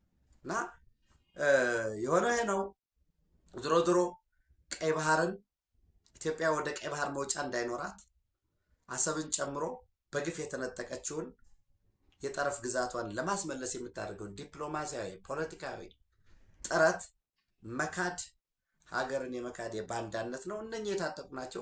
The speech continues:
ባንዳ መሆናቸው በራሳቸው ጊዜ ግልጽ አድርገዋል። ባንዳዎችን ታቅፎ፣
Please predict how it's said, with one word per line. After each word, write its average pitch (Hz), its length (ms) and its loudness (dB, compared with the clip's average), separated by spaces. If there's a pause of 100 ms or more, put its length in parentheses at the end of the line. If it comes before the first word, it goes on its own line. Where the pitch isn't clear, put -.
ባንዳ 208 380 2 (140)
መሆናቸው 131 540 -6 (360)
በራሳቸው 143 540 -2
ጊዜ 104 200 -8
ግልጽ 117 260 -2
አድርገዋል። 104 420 -4 (680)
ባንዳዎችን 143 600 2
ታቅፎ፣ 120 300 -10